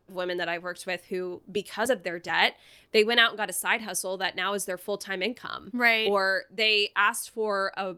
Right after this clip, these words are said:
Speaker 1: a raise at work and they got it, or they got a promotion at their job, or just
Speaker 2: Mm-hmm.
Speaker 1: whatever.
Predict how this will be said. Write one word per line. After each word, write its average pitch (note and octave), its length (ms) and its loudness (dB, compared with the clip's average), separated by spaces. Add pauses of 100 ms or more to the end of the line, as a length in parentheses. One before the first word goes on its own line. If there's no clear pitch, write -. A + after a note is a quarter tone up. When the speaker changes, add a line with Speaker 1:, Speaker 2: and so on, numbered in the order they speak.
Speaker 1:
a G3 100 -4
raise G3 340 0
at G3+ 140 -8
work A3 240 -4
and G3 80 -8
they F#3+ 100 -4
got G3 220 -2
it, E3+ 140 -4
or G3 100 -4
they F#3 120 -4
got F#3+ 140 0
a F#3+ 40 -2
promotion G#3+ 520 -2
at D#3+ 140 -6
their E3+ 160 -8
job, - 180 -12 (580)
or G3+ 220 4
just A#3 200 0
Speaker 2:
Mm-hmm. C#4 80 -6
Speaker 1:
whatever. F#3+ 520 -2